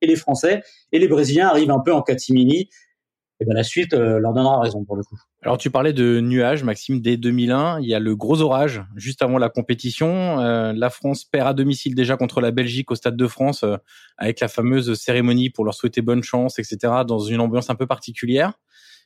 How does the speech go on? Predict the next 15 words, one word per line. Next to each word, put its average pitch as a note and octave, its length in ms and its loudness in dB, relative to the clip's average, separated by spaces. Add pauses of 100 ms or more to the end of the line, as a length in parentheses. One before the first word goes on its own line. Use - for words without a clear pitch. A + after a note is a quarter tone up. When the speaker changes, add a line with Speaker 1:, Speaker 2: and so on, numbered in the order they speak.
(160)
Speaker 2:
Et C3+ 100 0
puis, G#3+ 360 -2
il F#3+ 60 -4
y D#3 120 2
a D#3+ 60 2
le D3+ 140 2
deuxième C#3+ 340 0
match C#3+ 200 0
de B2+ 60 -2
préparation B2 600 -2
contre F#3 280 -2
la D#3 80 0
Corée C3+ 200 0
du A#2+ 120 -4
Sud, D#3+ 400 -4